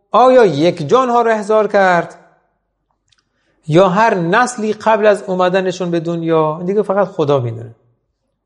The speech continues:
احتمالاً داره کل بنی بشر یک جا اونها رو احضار کرده، ارواحشون رو، وجودشون رو احضار کرده. این دیگه کار خداست، دیگه نیاز نیست ما به خودمون فشار بیاریم. چطوری ممکنه؟ ای مگه می‌شه؟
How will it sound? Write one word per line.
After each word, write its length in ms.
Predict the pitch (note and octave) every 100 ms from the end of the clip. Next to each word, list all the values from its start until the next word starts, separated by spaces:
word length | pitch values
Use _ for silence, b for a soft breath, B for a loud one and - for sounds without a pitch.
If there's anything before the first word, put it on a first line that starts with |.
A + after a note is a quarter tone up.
| _ _ _ -
احتمالاً 480 | D3+ C#3+ E3+ F3 F3
داره 260 | F3 F3+
کل 640 | F3 - B3 A3+ G#3 G3 F#3+
بنی 380 | F3 F#3 F#3+
بشر 420 | F#3 F#3 F3+ B3+ G#3
یک 600 | D#3 F#3 G#3+ G#3+ E3+ D#3+
جا 100 | B3+
اونها 280 | A#3+ A3+ A3+
رو 80 |
احضار 380 | G#3 F#3 F#3 F3+
کرده، 420 | C#3+ C3 A#2+ A#2+ - _ _ _ -
ارواحشون 640 | D#3 D3 E3+ C3+ C#3 B2
رو، 120 | B2
وجودشون 680 | A#2 C3+ D3+ C#3+ A#2+ C3 B2+
رو 80 | C3
احضار 340 | C3 C#3 B2+
کرده. 380 | - C3 C3 A#2 _ _ _ _ _ _ _
این 160 | A3+ C#4
دیگه 180 | D4 C4+
کار 480 | - A3+ D4 D4+
خداست، 720 | B3+ - F3 F3+ F#3 B2+ - -
دیگه 160 | D3
نیاز 440 | C#3+ E3 G3 G#3 G3+
نیست 200 | G3 F3
ما 140 | F3+
به 100 | E3
خودمون 320 | - E3 E3
فشار 400 | - C#3 F3+ F3
بیاریم. 320 | E3 D#3+ D#3+
چطوری 340 | C#3 - D3+ D#3+
ممکنه؟ 400 | D3+ C#3 B2+ B2 _ _ _ _ -
ای 140 | C#3+
مگه 240 | A#2 A#2+
می‌شه؟ 360 | C3+ C#3+ -